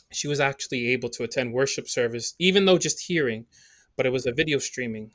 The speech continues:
of our executive minister. And it was such a timely lesson because it was about,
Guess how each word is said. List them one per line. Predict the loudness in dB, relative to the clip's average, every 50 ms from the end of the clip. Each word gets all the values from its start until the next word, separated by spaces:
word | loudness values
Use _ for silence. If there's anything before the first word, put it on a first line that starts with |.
| -12
of | -10 -8 -4
our | -4 -4
executive | -4 -2 -2 -2 -2 -2 -6 -8 -6
minister. | -4 -4 -4 -4 -6 -8 -8 -10 -10 -12 -12 -16 _ _ _ _ _ _ _ _ _ _ _ _ -4 -2
And | 0 2 2
it | 0
was | 0 4
such | 2 2 2 2
a | -4
timely | -4 -4 0 2 2 2 2 0
lesson | 2 2 2 2 0 -2 -4 -8
because | -12 -12 -2 -2 0 0 0
it | -4 -2
was | 2 2 2 4 2 2 0
about, | -2 0 -2 -2 -2 -2 -6 -8